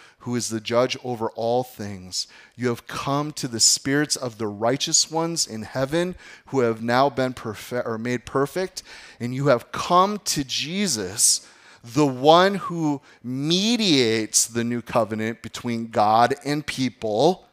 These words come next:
Okay? Jesus is our mediator and sprinkled blood, which speaks of forgiveness instead of crying out for vengeance like the blood of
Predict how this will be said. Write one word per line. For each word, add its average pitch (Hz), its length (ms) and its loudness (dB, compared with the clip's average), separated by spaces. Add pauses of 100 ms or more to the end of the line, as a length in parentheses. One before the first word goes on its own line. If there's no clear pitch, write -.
(140)
Okay? 127 340 4 (280)
Jesus 139 400 -2
is 143 220 0
our 170 140 6
mediator 156 920 6 (300)
and 139 400 2
sprinkled 185 680 0 (240)
blood, 127 540 6
which 123 300 -2
speaks - 440 0
of 139 160 0
forgiveness 127 1200 4 (380)
instead 160 480 4
of 143 200 2
crying 151 600 0
out 139 280 2
for 120 200 -4
vengeance 113 880 0
like 113 260 -2
the 113 120 -6
blood 117 640 4 (300)
of 113 220 -4